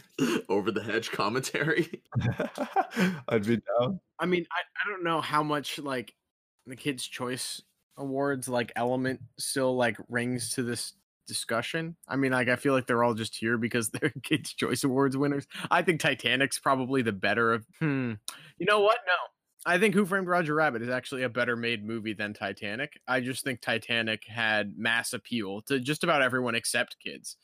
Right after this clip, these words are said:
Speaker 3: So the <laughs> fact that it won a Kids' Choice Award is kinda just bonkers. But, um, I can see why, like, that won over young and old and really old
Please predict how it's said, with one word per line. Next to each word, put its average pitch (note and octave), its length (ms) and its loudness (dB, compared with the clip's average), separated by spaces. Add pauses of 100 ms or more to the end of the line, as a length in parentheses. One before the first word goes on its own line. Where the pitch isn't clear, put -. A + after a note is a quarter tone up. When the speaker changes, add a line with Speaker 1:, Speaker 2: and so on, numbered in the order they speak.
(100)
Speaker 3:
So D#3+ 120 -4
the D3+ 120 2
<laughs> - 0 -
fact F3+ 180 0
that F#3+ 140 4
it - 80 -2
won B2 240 -4
a C#3+ 80 -2
Kids' - 340 -4
Choice - 380 -6
Award E3 340 2
is B2+ 120 -2
kinda C#3 280 0
just C3 220 -8 (120)
bonkers. A#2 540 -8 (460)
But, C3 340 4
um, A2+ 480 -4
I C#3+ 100 -2
can E3+ 120 0
see F3+ 120 0
why, E3 140 6
like, C3+ 220 2
that A#2 260 0
won A#2 180 -4
over G2+ 460 -4 (480)
young B2+ 520 2
and A2+ 340 0
old A2 580 -4
and G2+ 400 -4
really B2 300 0
old G2+ 380 -2